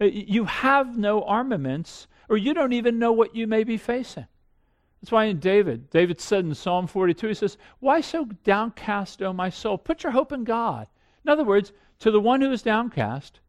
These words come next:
to the one who is in fear, put hope in God. With God, everything changes. But Saul is a picture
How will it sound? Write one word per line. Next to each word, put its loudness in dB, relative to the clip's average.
to 0
the 6
one 4
who 0
is -2
in -2
fear, -2
put 0
hope 4
in -2
God. -2
With -4
God, 0
everything -2
changes. -2
But 0
Saul -2
is -2
a 0
picture -6